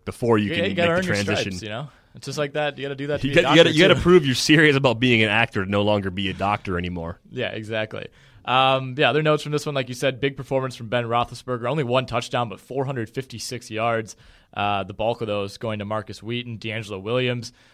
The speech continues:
Speaker 2: uh, just under ninety yards on seven catches out of the backfield. Martavis Bryant,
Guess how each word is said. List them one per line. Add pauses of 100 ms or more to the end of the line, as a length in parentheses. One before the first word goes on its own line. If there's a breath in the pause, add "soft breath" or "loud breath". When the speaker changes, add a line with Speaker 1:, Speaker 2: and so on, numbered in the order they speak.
(120)
Speaker 2:
uh,
just
under
ninety
yards
on
seven
catches
out
of
the
backfield.
Martavis
Bryant,